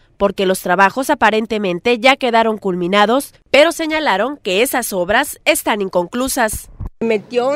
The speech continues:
Speaker 2: un puño así, la máquina lo metió así, como tengo un pasillo, todo se metió. Ento-, cuando estaban taladrando también, una ala de, de la cocina se me cayó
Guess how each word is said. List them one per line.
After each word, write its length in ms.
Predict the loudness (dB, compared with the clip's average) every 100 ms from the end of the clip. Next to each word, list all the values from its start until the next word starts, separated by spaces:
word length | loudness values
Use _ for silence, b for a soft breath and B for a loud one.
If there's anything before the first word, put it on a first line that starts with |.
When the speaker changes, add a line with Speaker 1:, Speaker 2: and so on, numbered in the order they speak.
| -4 -4
Speaker 2:
un 420 | -4 -2 -2 -2
puño 420 | -2 -2 0 -2
así, 380 | -2 -4 -2 -2 0
la 120 | -2
máquina 480 | 0 -2 -2 -6 -4
lo 140 | -4
metió 480 | -6 -8 -10 -8 -6
así, 260 | -4 -8 -8
como 280 | -6 -6 -4
tengo 200 | -2 -2
un 140 | -4
pasillo, 520 | -8 -8 -8 -6 -8 -10 -10
todo 300 | -8 -4 -4
se 160 | -6
metió. 480 | -8 -10 -10 -10 -10 -14 B B B B
Ento-, 280 | -12 -10 -8
cuando 220 | -6 -6
estaban 320 | -4 -2 -2 -2
taladrando 580 | -2 -4 -2 -4 -4
también, 480 | -6 -8 -6 -6 -6 -10 _ -16
una 420 | -14 -12 -12 -12
ala 180 | -12 -12
de, 220 | -12 -14
de 140 | -10 -8
la 100 | -8
cocina 460 | -8 -10 -6 -6 -6
se 120 | -8
me 160 | -10
cayó 380 | -10 -12 -10 -14